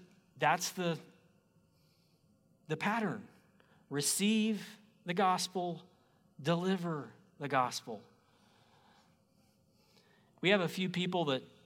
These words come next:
showed up here today that drove by and saw a nice building and looked up our website, and they decided to come to church this morning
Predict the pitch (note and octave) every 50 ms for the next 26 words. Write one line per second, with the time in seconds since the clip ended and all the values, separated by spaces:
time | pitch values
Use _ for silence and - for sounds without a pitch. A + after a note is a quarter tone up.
0 | _ _ _ - - - - F#3+ F3+ E3+ F3 E3 - E3+ E3+ D#3+ C#3+ C3+ B2+ A#2+
1 | C3 C3 C3 C#3 D3 C#3+ - - - _ _ _ _ _ _ _ _ _ _ _
2 | _ _ _ _ C#3 C3+ C3+ B2+ B2+ B2 - - - _ _ _ _ C3+ A#2+ C#3
3 | D#3+ E3+ F#3 E3+ C#3 D3 D#3 C#3+ D3 D#3 D3+ C3+ B2+ - - D3+ D3 C#3+ C3 C3
4 | C3+ C#3+ C#3+ - - - - - - _ _ _ _ _ _ _ _ _ _ _
5 | _ _ C#3 B2+ B2 C#3+ D3+ D3+ D3+ D#3 D#3 D#3 D3 C3+ A2+ A2 G#2 G#2+ - -
6 | - _ _ - C#3 D3+ D#3 D3+ - D3+ C#3+ - C3 B2+ B2 C3 C3 C3 - -
7 | C#3+ C3 C3 B2+ A#2+ A#2 A#2 A#2 A#2+ A#2+ A#2+ A#2 - - B2+ A#2+ A#2 A#2 A2 A#2
8 | - C3+ B2+ B2 B2 A#2 A#2+ - - C3 B2 B2 - - _ _ - B2+ A#2+ -
9 | - B2+ A#2+ A#2 A#2 A#2 A#2 A#2